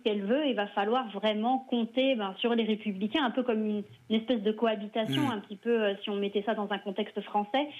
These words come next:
Speaker 1: Donc, je pense que c'est des, des bonnes nouvelles, c'est sûr. Mais il faut pas non plus s'aveugler et penser que, euh, la planche à billets va pouvoir, euh, y aller à plein rendement. Je pense que ça va être un peu plus compté.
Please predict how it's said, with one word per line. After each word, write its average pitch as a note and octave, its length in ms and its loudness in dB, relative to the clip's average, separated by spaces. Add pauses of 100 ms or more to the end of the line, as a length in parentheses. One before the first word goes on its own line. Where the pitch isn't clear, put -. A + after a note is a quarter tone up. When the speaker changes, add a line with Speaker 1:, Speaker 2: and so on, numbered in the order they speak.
(300)
Speaker 1:
Donc, B3+ 220 2
je - 60 -12 (140)
pense D4 180 2
que C#4+ 160 2
c'est B3 80 0
des, F#3+ 240 -6
des G#3+ 200 -2
bonnes B3 240 2
nouvelles, G#3 340 2 (120)
c'est G3+ 120 -2 (100)
sûr. G#3 240 2 (320)
Mais A3+ 100 4
il A3+ 80 4
faut A#3 120 0
pas C4 140 2
non A#3 180 -2
plus A#3+ 280 0
s'aveugler G#3+ 580 2
et A#3 40 2
penser G3+ 340 -2
que, G3 280 0 (360)
euh, G3 200 4
la F#3+ 120 2
planche A#3+ 300 -2
à G#3+ 80 0
billets G#3+ 280 2
va A3 140 2
pouvoir, G#3+ 380 0
euh, G#3 140 2
y G3 100 0
aller G3 180 2
à G3+ 120 2
plein G3+ 200 -4
rendement. G3 460 -2
Je A#3+ 60 -12
pense G#3+ 200 -10
que G#3+ 140 -4
ça G3+ 80 0
va G3 80 2
être G3+ 180 -2
un G3 80 -2
peu A#3 160 2
plus A#3 320 2
compté. A#3+ 640 2